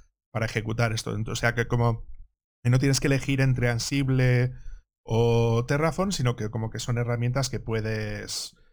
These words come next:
que puedes utilizar, ¿no? De, de, pues de, de manera conjunta o que son complementarias, como que resuelven problemas distintos, aunque tienen como partes en común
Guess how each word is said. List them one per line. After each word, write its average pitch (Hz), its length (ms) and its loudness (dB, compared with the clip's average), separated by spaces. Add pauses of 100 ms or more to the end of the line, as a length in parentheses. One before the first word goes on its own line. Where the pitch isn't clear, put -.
(280)
que 110 80 -8
puedes 120 360 0
utilizar, 110 720 -2
¿no? 156 320 2
De, 107 300 -2
de, 104 420 -6
pues 104 280 -8
de, 104 380 -6
de 104 300 -6
manera 110 340 0
conjunta 123 460 2
o 147 60 -4
que 127 100 -6
son 110 400 -2 (400)
complementarias, 110 640 0
como 117 160 0
que 117 80 -4
resuelven 131 380 0
problemas 135 380 0
distintos, 147 460 0
aunque 117 180 -2
tienen 123 220 2
como 123 220 4
partes 127 340 -2
en 135 80 2
común 139 460 2